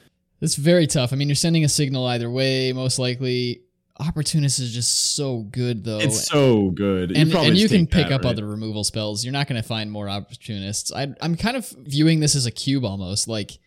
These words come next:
Speaker 2: Hmm.
Speaker 1: I really think you just take the Opportunist. There's, there's nothing that does what it does, and you're very
Speaker 2: Yeah.
Speaker 1: unlikely to find more of them. You're gonna see more removal.
Speaker 2: Yeah, that's true. We've got a Frenzied Devils, and we've got Lantern of the Lost.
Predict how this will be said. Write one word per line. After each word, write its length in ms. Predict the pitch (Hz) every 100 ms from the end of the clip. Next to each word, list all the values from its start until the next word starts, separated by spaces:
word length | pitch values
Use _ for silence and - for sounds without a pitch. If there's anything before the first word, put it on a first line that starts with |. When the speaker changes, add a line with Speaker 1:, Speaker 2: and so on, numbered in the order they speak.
| _ _ _
Speaker 2:
Hmm. 120 | 165
Speaker 1:
I 20 | 147
really 220 | 180 185
think 200 | 175 160
you 60 |
just 140 | 156 -
take 160 | 160
the 60 | 143
Opportunist. 520 | 135 120 156 135 110
There's, 280 | 135 120 120 -
there's 180 | 139 123
nothing 300 | 139 156 165
that 220 | 143 110
does 240 | 123 135 127
what 100 | 123
it 160 | 139
does, 460 | 160 160 185 180 - _ _ -
and 100 | 127
you're 100 | 127
very 220 | 123 139
Speaker 2:
Yeah. 60 | 139
Speaker 1:
unlikely 280 | 98 - 117
to 60 |
find 240 | - 127 113
more 160 | 120
of 60 | 113
them. 100 | 107
You're 140 | 143
gonna 120 | 156
see 140 | 135 131
more 180 | 104 101
removal. 440 | 98 101 98 135 -
Speaker 2:
Yeah, 180 | 98
that's 160 | 92 92
true. 320 | - 87 82 - _ _ _
We've 160 | 143 135
got 160 | 160 117
a 60 |
Frenzied 640 | - 156 151 143 131 131 95
Devils, 600 | 135 135 165 170 151 - -
and 200 | 107 104
we've 200 | 101 95
got 420 | 101 92 - -
Lantern 540 | 101 104 110 131 120 -
of 240 | 95 95
the 100 | 95
Lost. 640 | 87 87 78 71 - -